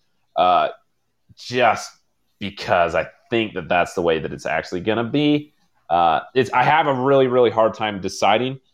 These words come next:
and, and there's things about both that I love, and, and part of me wants to put The Curse of the Black Pearl higher, but that's just because I just watched it, and so I'm kinda hesitant, like, "Oh, am I putting that higher just 'cause I just watched it or because I genuinely like it more?"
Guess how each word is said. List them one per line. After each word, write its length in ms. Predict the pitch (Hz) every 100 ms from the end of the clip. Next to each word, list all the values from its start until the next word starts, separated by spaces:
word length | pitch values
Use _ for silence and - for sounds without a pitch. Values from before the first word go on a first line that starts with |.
| _ _
and, 160 | 98 98
and 200 | 98 98
there's 220 | 95 -
things 360 | 120 113 113 104
about 480 | 85 98 95 92 98
both 260 | 98 107
that 120 | 143
I 80 | 135
love, 280 | 135 151 151
and, 220 | 117 101 - _ 95
and 140 | 95
part 220 | - 180
of 60 | 165
me 80 | 143
wants 220 | 151 143
to 60 | 131
put 140 | 143
The 60 | 135
Curse 200 | 143 135
of 40 |
the 60 | 123
Black 220 | 123 117
Pearl 180 | 135 107
higher, 380 | 107 117 131 123 - 76
but 140 | 90
that's 220 | 95 98
just 200 | 104 95
because 240 | 95 107 92
I 60 |
just 400 | 82 92 92 -
watched 400 | 82 85 101 -
it, 200 | 139 143 - _ _ -
and 140 | 101
so 200 | 101 107
I'm 180 | 104 90 -
kinda 200 | 120 101
hesitant, 420 | 110 98 101 90
like, 180 | 87 92
"Oh, 160 | 110
am 100 | 101
I 80 | 90
putting 260 | - 101 92
that 100 | 76
higher 240 | 90 82
just 200 | 85 -
'cause 120 | 87
I 100 | 78 76 73 _ _
just 340 | - - - 160
watched 260 | 139 -
it 80 | 117
or 60 | 98
because 260 | - 98
I 60 | 87
genuinely 520 | 73 92 90 87 82
like 280 | 80 90 143
it 100 | 135
more?" 280 | 143 151